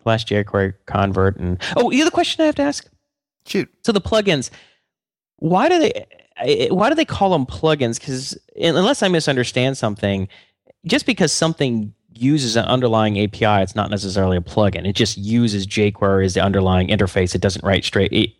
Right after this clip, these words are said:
Speaker 1: it, it sort of is, is an interface to the browsers, right? A lot of times when I think of a plugin as something that provides an interface for some containing software to,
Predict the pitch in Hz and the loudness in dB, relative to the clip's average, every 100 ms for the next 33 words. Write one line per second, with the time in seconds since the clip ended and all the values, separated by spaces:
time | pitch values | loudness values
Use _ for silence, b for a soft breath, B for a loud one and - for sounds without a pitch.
0 | - 120 127 135 117 104 98 113 113 117 | -2 0 0 0 0 -2 -2 -2 0 0
1 | 107 104 - 113 95 87 82 82 - - | 0 -2 -2 -2 0 0 0 0 -6 -14
2 | - - 98 101 107 b b b b - | -14 -2 0 2 0 b b b b 0
3 | 135 214 277 180 160 156 113 - 147 151 | 2 2 0 0 0 0 -2 -2 -2 0
4 | 107 104 - 113 110 98 - 107 117 135 | 0 0 0 -2 -2 -2 -2 0 2 0
5 | 127 113 117 104 107 101 - 104 - 127 | 0 -4 -4 -2 -2 -2 -4 -4 -2 0
6 | 123 113 - 110 - - 151 147 139 117 | 0 0 -4 -4 -6 -4 0 0 0 0
7 | - 113 123 - 98 92 98 | 0 0 0 0 -2 -2 -6